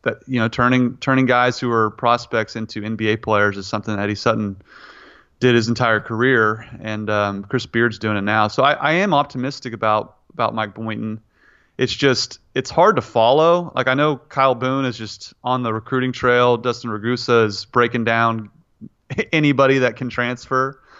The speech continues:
Uh, I just, it seems like your blog's doing a really good job covering it. I just, I'm having a hard time following who's who and, and who they have a legit shot at. Who, who do you think that they're most likely to land? Have you talked to Boone about this?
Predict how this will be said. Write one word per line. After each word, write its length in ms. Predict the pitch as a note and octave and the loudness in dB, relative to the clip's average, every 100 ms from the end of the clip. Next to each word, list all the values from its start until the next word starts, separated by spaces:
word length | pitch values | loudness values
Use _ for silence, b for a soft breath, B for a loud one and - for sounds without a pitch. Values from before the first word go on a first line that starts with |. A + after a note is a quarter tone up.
| b b b | b b b
Uh, 280 | B2 A#2 A2+ | 2 4 4
I 100 | C3 | 2
just, 280 | D3+ C#3 - | -2 -4 -8
it 120 | C#3 | -12
seems 280 | - E3+ E3 | -6 -6 0
like 160 | C#3 B2+ | -2 -2
your 100 | C3+ | -2
blog's 360 | C3 C#3 C3 - | 2 2 2 -4
doing 200 | C#3+ A#2+ | -4 0
a 40 | |
really 220 | B2+ C#3 | 2 2
good 140 | A#2+ A2+ | 2 0
job 260 | A#2 A2 | 0 0
covering 380 | - C#3 A#2+ A2 | 0 0 0 -4
it. 60 | G#2+ | -2
I 100 | B2 | -2
just, 120 | - | -4
I'm 140 | - D3+ | -4 -2
having 180 | D#3 A#2+ | 0 0
a 60 | |
hard 260 | A#2+ B2 A#2+ | 2 0 0
time 400 | C3 A#2 A2 G#2 | -4 -4 -4 -6
following 560 | - A#2 A#2 A#2 A2 | 0 0 2 -2 -4
who's 260 | G#2+ A#2 G#2 | -6 -6 -6
who 440 | - B2+ B2 A#2+ | 0 2 4 4
and, 180 | A2 F#2 - b b b b | 2 -2 -12 b b b b
and 100 | A2+ | -2
who 120 | A2 A#2+ | 2 4
they 100 | A2+ | 4
have 160 | A2+ | 2
a 60 | G#2+ | 2
legit 320 | A2 G#2+ G#2 | -2 -2 -6
shot 320 | - A2+ A#2+ | -2 0 2
at. 120 | F#2+ F#2+ | 0 -2
Who, 180 | B2+ C3+ | -2 -2
who 240 | C#3 D#3+ | 0 0
do 60 | D3+ | 2
you 100 | C3+ | 0
think 240 | C#3 C3 | -2 -4
that 140 | A#2+ A2+ | -4 0
they're 340 | A2 G#2+ G#2 - b b b b b b | 2 2 0 -6 b b b b b b
most 300 | - A#2+ A#2 | -2 0 2
likely 320 | A2+ A#2 B2 A2+ | 2 0 0 -2
to 80 | |
land? 400 | F#2+ G#2+ B2 C3 | -2 -2 -2 0
Have 80 | A2+ | -2
you 60 | G#2+ | -4
talked 240 | A#2+ A2 | -2 -2
to 80 | A2+ | -4
Boone 200 | A2+ A2+ | -8 -6
about 280 | A#2 A#2+ A#2 | -2 -2 -2
this? 340 | B2 B2 - | -6 -6 -12